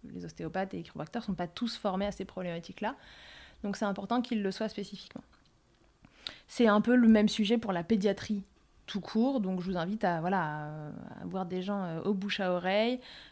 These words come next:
euh, et fonction des problématiques, et ça, c'est essayer de chercher le thérapeute qui convient au problème qui est le vôtre actuellement. Pourquoi v-, il faudrait consulter un thérapeute manuel ? Eh bien, parce qu'un, un bébé dans un utérus pendant neuf mois et durant le passage dans un bassin maternel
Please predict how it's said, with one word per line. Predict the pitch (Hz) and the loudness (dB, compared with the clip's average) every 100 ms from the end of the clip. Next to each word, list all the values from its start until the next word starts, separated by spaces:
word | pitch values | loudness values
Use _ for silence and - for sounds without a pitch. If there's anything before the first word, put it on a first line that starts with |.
| - | -6
euh, | 165 160 160 151 | -2 -2 -4 -6
et | 165 165 | -8 -8
fonction | - 208 - 202 | -2 0 0 0
des | 180 | -2
problématiques, | - 180 170 165 240 | -2 -2 0 -2 -6
et | 202 | -6
ça, | 180 | -6
c'est | 165 - - | -8 -8 -8
essayer | 202 208 208 | -6 -4 -4
de | |
chercher | - 175 226 | -6 -6 -2
le | 202 208 | 0 0
thérapeute | 208 180 175 226 - | 0 -4 -4 -4 -4
qui | 208 | -10
convient | - 185 180 190 226 - - - - - - - _ - | -6 -6 -4 -4 -6 -10 -18 -16 -16 -18 -20 -20 _ -6
au | 185 | -6
problème | - 190 196 226 | -2 0 4 2
qui | 226 | 2
est | 185 | -2
le | |
vôtre | 180 208 | -2 -6
actuellement. | 180 - 180 156 - - _ _ - - | -8 -8 -6 -8 -10 -18 _ _ -16 -6
Pourquoi | - 254 294 | -2 2 4
v-, | 269 226 | 4 2
il | 233 | 2
faudrait | 226 226 | 2 2
consulter | 233 226 220 | 2 2 4
un | 247 220 | 4 4
thérapeute | 214 208 233 | 2 0 2
manuel ? | 226 208 202 185 254 | 4 4 2 0 0
Eh | 202 | 0
bien, | 196 190 | -2 0
parce | 226 220 | 0 0
qu'un, | 240 226 226 | 2 2 2
un | 208 | -2
bébé | 202 226 233 | 2 4 4
dans | 214 196 | 2 2
un | 196 | 2
utérus | 202 208 208 214 - - _ _ _ | 0 0 -2 -2 -6 -16 _ _ _
pendant | 185 185 190 | -4 0 0
neuf | 202 202 | 0 0
mois | 214 208 196 190 - | 0 2 0 -4 -10
et | 190 | -10
durant | 170 190 | -6 -6
le | 175 | -6
passage | 165 202 208 214 | -4 -4 -4 -4
dans | 185 175 170 | -6 -8 -8
un | |
bassin | 165 202 208 214 | -4 -4 -2 -4
maternel | 190 180 185 180 185 247 | -4 -4 -6 -4 -6 -8